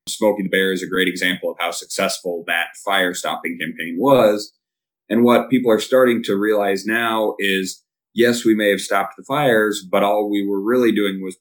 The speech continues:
pushing this issue down the road, um, because the fuel that was burned in those fires is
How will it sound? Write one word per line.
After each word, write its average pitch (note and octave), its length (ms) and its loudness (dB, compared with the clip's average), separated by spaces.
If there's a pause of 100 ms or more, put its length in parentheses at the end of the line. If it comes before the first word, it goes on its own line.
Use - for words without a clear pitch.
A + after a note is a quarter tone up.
pushing G2+ 400 -2
this F2+ 260 -4
issue F#2+ 340 -6
down F2+ 280 -2
the F2 60 -10
road, G#2 440 4 (380)
um, F#2+ 200 -2
because F#2+ 420 -2
the F#2+ 100 -4
fuel B2 480 6
that F#2 180 0
was F2+ 220 -4
burned B2+ 420 2
in F#2+ 80 -2
those F2+ 220 -6
fires F2+ 440 -2
is - 280 -10